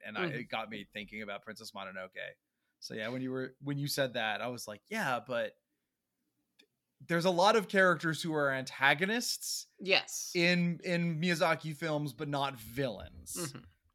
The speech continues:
Speaker 1: Like,
Speaker 2: And
Speaker 1: he does villains sometimes if he needs to, but
Speaker 2: Yeah. And, and I would say that there are certain, like, lines that this antagonist crosses that might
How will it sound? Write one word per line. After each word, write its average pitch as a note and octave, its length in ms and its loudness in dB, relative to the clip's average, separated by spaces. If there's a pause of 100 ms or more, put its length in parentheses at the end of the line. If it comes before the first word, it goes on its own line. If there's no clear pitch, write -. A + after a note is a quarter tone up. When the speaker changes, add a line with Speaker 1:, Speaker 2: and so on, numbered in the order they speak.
(500)
Speaker 1:
Like, C3 140 0
Speaker 2:
And G3+ 120 10
Speaker 1:
he D#4 60 8
does F4 140 10
villains D4 320 6
sometimes D#3 480 4
if C3 80 -10
he C3+ 80 -6
needs B2+ 300 -4
to, - 140 -12 (120)
but F2+ 200 -10
Speaker 2:
Yeah. C3 120 -10 (800)
And, G#3 200 8
and A#3+ 100 12
I C4+ 100 12
would D#4 160 2
say A#3+ 280 4
that G3+ 260 -2
there F#3+ 200 8
are D#3 480 4 (140)
certain, G3 840 0
like, D3 300 0 (240)
lines D3+ 800 2
that E3+ 200 -2
this E3 200 0
antagonist D3 680 0
crosses C#3+ 540 -2
that C#3+ 180 -2
might C#3+ 320 0